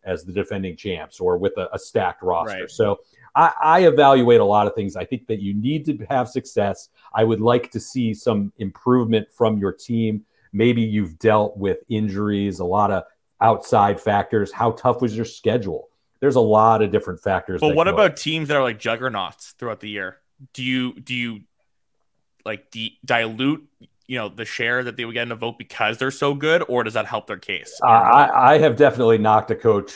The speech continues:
Speaker 1: before. I mean, there has been some years where I've looked at, for instance, the Toledo lineup and said, Wow, they're just stacked from top to bottom. They're getting
Speaker 2: Right.
Speaker 1: a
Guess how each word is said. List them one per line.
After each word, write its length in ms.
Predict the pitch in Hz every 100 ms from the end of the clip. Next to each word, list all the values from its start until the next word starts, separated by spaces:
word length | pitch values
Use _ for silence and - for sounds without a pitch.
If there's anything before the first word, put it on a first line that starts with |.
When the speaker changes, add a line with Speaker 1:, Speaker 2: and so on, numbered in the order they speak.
| -
Speaker 1:
before. 520 | - - 110 95 73 -
I 20 |
mean, 160 | 87 90
there 160 | 107
has 100 | 117
been 160 | 117 113
some 200 | 113 110
years 280 | 107 107 104
where 120 | 104
I've 160 | 95 95
looked 200 | 101 104
at, 300 | 95 - -
for 140 | 104
instance, 300 | 98 104 -
the 120 | 101
Toledo 500 | 107 113 104 107 104 87
lineup 320 | 85 76 73
and 140 | -
said, 240 | - 85 80
Wow, 300 | 95 98 90
they're 180 | 98 92
just 320 | 85 - -
stacked 420 | - 104 104 -
from 140 | 98
top 280 | - 107 95
to 40 | -
bottom. 480 | - 110 113 107 87
They're 140 | 98
getting 280 | 90 110 90
Speaker 2:
Right. 80 |
Speaker 1:
a 80 | -